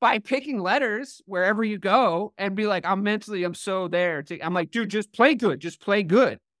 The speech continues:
Yeah, I've seen you play good. Play good.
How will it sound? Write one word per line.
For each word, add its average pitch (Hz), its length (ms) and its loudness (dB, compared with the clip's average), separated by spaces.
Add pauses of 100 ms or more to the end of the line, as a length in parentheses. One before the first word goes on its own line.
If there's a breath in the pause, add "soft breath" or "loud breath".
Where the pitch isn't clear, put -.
(440)
Yeah, 170 160 -4
I've 160 200 -4
seen 190 280 -2
you 180 100 0
play 220 240 0
good. 185 300 0 (720)
Play 262 180 4
good. 180 260 0